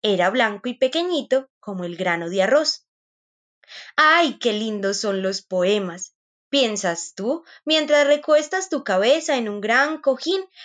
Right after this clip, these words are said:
en medio de la biblioteca. Polidoro se para en tu pecho y dice: "No toda la poesía es así, linda y organizada". Tú no lo has escuchado,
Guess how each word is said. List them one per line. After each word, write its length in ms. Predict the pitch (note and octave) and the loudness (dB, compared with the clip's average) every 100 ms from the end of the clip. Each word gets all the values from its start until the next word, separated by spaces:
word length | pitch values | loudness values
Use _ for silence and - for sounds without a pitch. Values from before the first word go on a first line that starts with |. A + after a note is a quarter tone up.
| - | -2
en 300 | B3+ A#3+ G#3+ | 0 0 0
medio 340 | A3+ A#3 A#3+ A#3 | 0 0 2 0
de 100 | G#3 | 0
la 120 | F#3+ | -2
biblioteca. 680 | G3 F#3+ F3+ F3+ F#3 F3 - _ _ _ _ - | -4 -6 -8 -4 -6 -6 -20 _ _ _ _ 0
Polidoro 600 | A3 F#3+ F3 F#3+ C4 D#4 | 2 2 0 4 4 4
se 160 | B3+ | 0
para 260 | - F#3+ F3+ | 0 0 0
en 160 | G3 | -2
tu 120 | F#3+ F#3 | -6 -4
pecho 420 | B3 C#4 C#4+ B3 | 2 2 2 -6
y 80 | G3 | -4
dice: 260 | F#3 - - _ _ _ _ _ | -6 -8 -16 _ _ _ _ _
"No 260 | F#3 F#3+ E3 | -8 -6 -6
toda 380 | - G#3+ C4 E4 | -2 4 4 6
la 180 | C#4 - | 2 2
poesía 500 | G#3+ G3+ G3 G3+ F#3+ | -2 -2 -2 2 2
es 140 | F#3 | 2
así, 460 | E3+ - B3 G3 _ _ _ - | -6 -2 -4 -4 _ _ _ -2
linda 500 | D4+ G4 A4 G#4+ F4 | 2 2 4 4 4
y 100 | C4+ | 4
organizada". 840 | A3+ G#3 F#3+ F#3 - F#3+ E3+ E3 _ _ _ _ _ _ _ _ | 2 0 -2 -4 0 2 0 -6 _ _ _ _ _ _ _ _
Tú 80 | G4 G#4+ | 2 4
no 140 | F#4+ | 6
lo 100 | C#4+ | 6
has 180 | C4+ C4 | 6 6
escuchado, 720 | C4 - G3+ F#3+ A#3+ G#3 F#3+ | 0 -2 -8 0 2 2 0